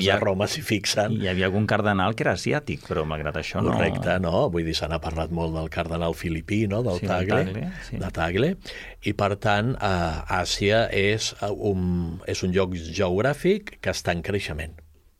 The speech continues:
Speaker 2: Mhm.
Speaker 1: I, per tant, se n'ha de tenir cura, i estic, i es-, i estic convençut que, igual que Àsia, també Àfrica serà un, un continent visitat.
Speaker 2: Passarà també per casa seva, perquè, de fet, jo crec que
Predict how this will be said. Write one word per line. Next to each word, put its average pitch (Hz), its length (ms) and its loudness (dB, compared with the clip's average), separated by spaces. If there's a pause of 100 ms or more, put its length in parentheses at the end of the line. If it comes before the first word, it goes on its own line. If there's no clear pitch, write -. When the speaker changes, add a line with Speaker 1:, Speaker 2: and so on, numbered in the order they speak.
(140)
Speaker 2:
Mhm. 92 220 -2
Speaker 1:
I, - 40 -4
per 87 140 -2
tant, 90 180 -2
se - 140 0
n'ha 90 100 2
de 92 120 2
tenir 92 240 -4
cura, 107 260 0
i 76 60 -4
estic, - 380 -8 (300)
i - 100 -6
es-, 82 160 -6
i 90 380 -6
estic - 240 -4
convençut 78 460 -4
que, - 80 -4
igual 82 320 -2
que 85 180 -2
Àsia, 101 460 0 (680)
també 78 520 0
Àfrica 82 600 -4
serà 82 340 -2
un, 78 400 -8 (340)
un 95 160 -4
continent 95 500 -2
visitat. - 640 -6 (840)
Speaker 2:
Passarà 107 280 0
també 107 240 4
per 98 200 2
casa 98 240 2
seva, 101 260 4
perquè, 107 160 2
de 92 60 0
fet, 101 180 -4
jo 104 140 0
crec 104 260 0
que 80 140 -4